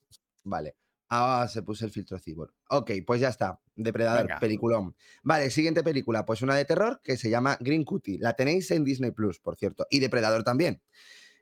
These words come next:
Speaker 1: Eh, la de, de la invitación la tenéis en Movistar Plus. Y Green Cutie es una peli de terror también. <laughs> Qué sorpresa. Eh, <laughs> sí.
Speaker 2: Qué raro.
Speaker 1: Que
Speaker 2: Tú viendo pelis de terror.
Speaker 1: Sí, a ver, pero, eh,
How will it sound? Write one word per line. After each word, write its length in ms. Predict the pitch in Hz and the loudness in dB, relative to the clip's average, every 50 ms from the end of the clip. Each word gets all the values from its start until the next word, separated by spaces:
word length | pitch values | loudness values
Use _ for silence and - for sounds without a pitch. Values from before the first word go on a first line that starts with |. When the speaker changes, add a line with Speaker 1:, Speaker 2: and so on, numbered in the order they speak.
| _ - 147 | _ 2 2
Speaker 1:
Eh, 260 | 147 147 147 147 143 | 4 4 4 2 4
la 160 | 143 143 139 | 4 2 4
de, 240 | 139 139 139 139 139 | 4 4 4 4 4
de 160 | 131 139 139 | 4 4 4
la 100 | 139 135 | 4 2
invitación 380 | 135 135 147 147 147 139 175 196 | 2 2 2 2 2 2 2 0
la 80 | 202 - | 2 2
tenéis 200 | 175 175 185 165 | 0 0 0 0
en 80 | 175 160 | 2 2
Movistar 400 | 147 127 120 113 - 117 113 - | 2 2 2 2 2 0 0 0
Plus. 260 | - 98 90 87 - - | -2 -2 -2 -2 -4 0
Y 100 | - 147 | 0 2
Green 220 | 156 185 220 226 202 | 4 4 2 2 0
Cutie 340 | - 240 220 - 220 220 214 | 0 -2 0 2 2 2 2
es 140 | 202 - | 2 2
una 120 | 196 190 180 | 0 2 2
peli 200 | 196 185 180 156 | 4 4 4 4
de 100 | 135 - | 2 2
terror 320 | - 113 117 131 151 143 | 2 2 4 4 2 2
también. 460 | 147 156 156 156 170 165 147 113 - - | 2 2 2 2 2 2 2 0 -2 -6
<laughs> 340 | 110 104 101 101 95 - - | -10 -10 -8 -8 -8 -4 -2
Qué 60 | 113 | 2
sorpresa. 760 | - 120 110 98 120 120 123 - - - 113 110 123 - - _ - - - - - - - - | 2 4 4 4 4 2 2 2 0 2 2 2 2 -2 -6 _ -20 -20 -18 -18 -18 -18 -6 0
Eh, 400 | 135 147 147 143 147 147 151 - | 2 2 4 4 4 2 2 0
<laughs> 480 | - - 240 214 - - 226 170 151 | 0 -2 -4 -4 -4 -6 -8 -10 -10
sí. 180 | - - 139 127 - _ | -8 -10 -10 -10 -12 _
Speaker 2:
Qué 160 | _ - 139 151 | _ 0 0 2
raro. 400 | 147 113 98 123 156 131 87 101 | 2 2 2 2 2 0 0 0
Speaker 1:
Que 160 | 147 - - _ | -2 -2 -4 _
Speaker 2:
Tú 100 | - 131 | -2 0
viendo 260 | 127 120 123 123 113 104 | 2 2 2 0 -2 -2
pelis 180 | 110 120 120 117 | -2 -2 0 0
de 100 | 113 104 | -2 -2
terror. 380 | 92 92 90 95 127 135 - - - - - _ - 76 76 - - | -4 -6 -4 -2 -2 -2 -4 -6 -12 -18 -18 _ -20 -20 -20 -20 -14
Speaker 1:
Sí, 340 | - - 202 196 165 139 - | -2 0 2 2 2 2 2
a 120 | 117 127 | 2 2
ver, 160 | 127 135 120 104 | 2 2 0 2
pero, 420 | 123 113 110 110 110 117 113 113 | 2 2 2 2 2 2 2 2
eh, 340 | 110 98 110 120 120 110 | 2 2 2 0 0 0